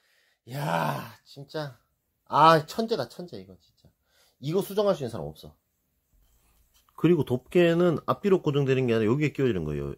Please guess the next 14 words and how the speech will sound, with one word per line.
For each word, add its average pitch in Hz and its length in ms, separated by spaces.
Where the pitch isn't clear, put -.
요쪽에. 67 420
옆에 277 380
끼워지는 90 400
거예요, 107 160
옆에. - 300
이런 98 260
식으로. 65 300
이런 165 160
식으로 190 240
딱 - 160
끼워지는 82 360
거지, 67 240
옆에. 73 420
그리고 123 540